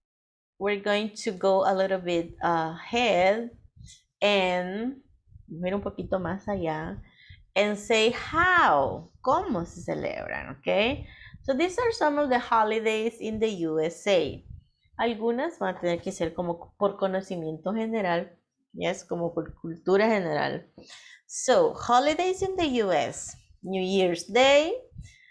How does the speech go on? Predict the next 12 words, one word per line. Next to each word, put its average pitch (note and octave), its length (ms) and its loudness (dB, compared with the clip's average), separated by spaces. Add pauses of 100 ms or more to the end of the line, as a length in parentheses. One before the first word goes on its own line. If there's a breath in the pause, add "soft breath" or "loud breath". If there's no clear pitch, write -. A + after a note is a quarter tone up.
(160 loud breath)
Valentine's F#3+ 880 0
Day, C4 420 6
Independence G3 880 -2
Day, A3 460 4
Halloween, B3+ 1040 0 (200)
Thanksgiving, D4+ 880 -2
and A#3 300 -2
Christmas. - 720 -6 (1000 loud breath)
Of F4+ 300 0
course, A#3 480 4
Independence A#3+ 800 0
Day G3+ 560 2